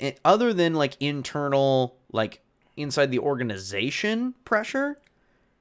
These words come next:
there's, there are very few Chicago Blackhawks fans that are, like, ardently, angrily,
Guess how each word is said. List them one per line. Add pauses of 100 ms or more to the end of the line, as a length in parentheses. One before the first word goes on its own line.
(300)
there's, (420)
there
are
very
few (220)
Chicago
Blackhawks
fans
that
are,
like, (800)
ardently, (220)
angrily,